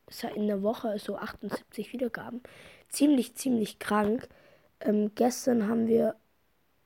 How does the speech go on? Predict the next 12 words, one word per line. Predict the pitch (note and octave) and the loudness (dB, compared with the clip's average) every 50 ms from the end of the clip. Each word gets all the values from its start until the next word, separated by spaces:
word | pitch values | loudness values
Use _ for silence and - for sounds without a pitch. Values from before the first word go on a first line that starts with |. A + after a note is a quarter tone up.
| _ _ _ _ _ _ _ _ - - | _ _ _ _ _ _ _ _ -10 -8
what? | B3+ A#3+ C4+ - _ _ _ _ _ _ _ _ _ _ _ _ _ _ _ _ _ _ - - - - _ _ _ _ _ - | -6 -6 -6 -8 _ _ _ _ _ _ _ _ _ _ _ _ _ _ _ _ _ _ -20 -20 -20 -20 _ _ _ _ _ -2
Ähm, | - A3+ A3 A3 G#3+ G#3+ G#3+ G#3 | 2 4 4 4 4 2 2 0
ja. | - - - - - _ _ _ _ _ _ _ _ _ _ _ _ _ _ _ _ _ _ _ _ _ _ _ _ _ _ _ _ _ _ _ | -2 -2 -6 -14 -20 _ _ _ _ _ _ _ _ _ _ _ _ _ _ _ _ _ _ _ _ _ _ _ _ _ _ _ _ _ _ _
Gestern | - C#4 C#4+ - D4 B3 A#3 | 6 6 8 8 8 8 8
haben | A#3+ A#3+ | 8 6
wir | A#3+ | 6
siebzehn, | A3 - - B3 B3 - - A#3+ A3+ | 4 4 2 0 0 0 0 0 0
vorgestern | - - - B3 B3 A#3+ A#3 A3 - A#3 G#3+ G#3 | 0 2 4 4 6 4 4 2 2 0 0 2
haben | A3 G#3+ | 2 0
wir | G#3+ | 0
siebzehn, | G#3 - - G3+ G3+ - - - G#3+ G3+ G3+ | -2 -2 -2 -4 -4 -4 -4 -4 -2 -2 -2
sechzehn, | F#3+ - - A3+ G3+ - - - - A3 G#3 G3+ G3 | -4 -2 -4 -4 -4 -4 -8 -6 -4 -2 -2 -2 -2